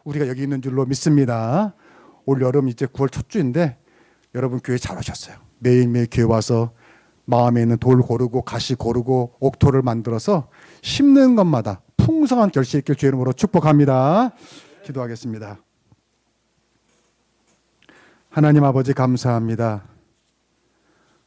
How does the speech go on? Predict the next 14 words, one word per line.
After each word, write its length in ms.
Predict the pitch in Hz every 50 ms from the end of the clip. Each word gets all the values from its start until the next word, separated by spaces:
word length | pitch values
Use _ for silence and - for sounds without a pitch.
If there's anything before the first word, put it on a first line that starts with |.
| _ _ _ _
우리의 320 | 147 143 147 147 147 147
마음 540 | 135 127 127 131 127 135 131 135 123 131 151 - _ _ _ _ _ _ _ _ _ _ _ _
좋은 320 | - 151 151 147 147 147 -
땅이 240 | 147 139 135 139
되기를 420 | 123 131 123 123 127 123 127 127 123
원합니다. 720 | 120 113 113 117 117 110 110 110 107 107 107 104 101 - _ _ _ _ _ _ _ _ _ _ _ _ _ _ _ _ _ _ _ _ _ _ _ _ _
내 140 | - 135 139
마음을 420 | 135 135 131 131 123 127 135 131
돌아보면은 840 | 123 - 127 120 123 120 117 113 113 117 113 110 117 123 113 104 - - - _ _ _ _ _ _ _ _ _ _ _ _ _ _
돌도 440 | - - 135 131 131 135 123 143 139
있고 420 | 127 117 117 _ - 127 123 113 107 - - _ _ _ _ _ _ _ _ _ _
가시도 400 | - 131 - - 131 123 135 127
있고 420 | 117 104 - _ - 123 113 101 - _ _ _ _ _ _ _ _ _ _ _ _ _ _ _
또 460 | - 117 104 101 98 95 95 95 104